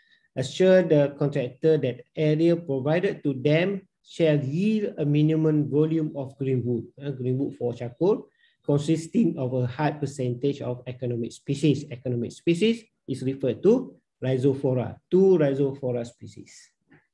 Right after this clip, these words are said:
Okay. Our yield estimation carry out periodically through circular plot method or spot method, four percent inventory intensity.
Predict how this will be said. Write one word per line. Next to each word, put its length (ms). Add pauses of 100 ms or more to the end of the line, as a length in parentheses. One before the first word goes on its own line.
(460)
Okay. 400 (2750)
Our 220
yield 340
estimation 840 (100)
carry 240
out 400 (100)
periodically 1000 (240)
through 200
circular 680
plot 220
method 420
or 140
spot 360
method, 460 (400)
four 300
percent 440
inventory 640
intensity. 600